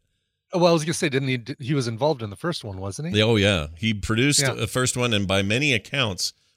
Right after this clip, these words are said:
Speaker 2: was there every day and basically directed it. There's a lot of controversy about that,
Speaker 1: Mm-hmm.
Speaker 2: actually.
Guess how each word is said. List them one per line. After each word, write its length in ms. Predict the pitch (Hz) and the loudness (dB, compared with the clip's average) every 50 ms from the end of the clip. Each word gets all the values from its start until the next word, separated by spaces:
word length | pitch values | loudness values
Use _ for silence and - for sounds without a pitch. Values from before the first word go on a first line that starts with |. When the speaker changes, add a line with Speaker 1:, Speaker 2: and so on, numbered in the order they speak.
| _ | _
Speaker 2:
was 160 | 107 107 101 101 | -4 -2 0 2
there 260 | 120 120 117 104 92 | 4 4 4 4 2
every 280 | 110 120 123 131 123 | 2 2 2 2 0
day 340 | 110 113 113 113 107 98 92 | 2 4 4 4 6 4 2
and 260 | - 98 98 82 76 | 0 -2 -4 -4 0
basically 500 | - 110 139 135 - 113 95 - 98 90 | 2 2 4 4 2 0 0 -2 -2 -2
directed 480 | 82 90 90 95 98 95 - - 80 78 | 0 0 0 0 0 0 -2 -4 -8 -8
it. 100 | 76 - | -8 -8
There's 140 | - 95 101 | -6 -6 -6
a 40 | 110 | -4
lot 140 | 110 117 117 | -2 -2 -2
of 80 | 104 - | -2 -2
controversy 540 | 95 92 95 - 92 76 67 64 - - 69 | -2 -4 -4 -4 -6 -8 -8 -8 -10 -10 -12
about 200 | 64 62 64 - | -12 -12 -14 -16
that, 120 | - 50 | -16 -16
Speaker 1:
Mm-hmm. 120 | - - 117 | -12 -12 -10
Speaker 2:
actually. 280 | 107 123 120 - - | -8 -8 -10 -10 -12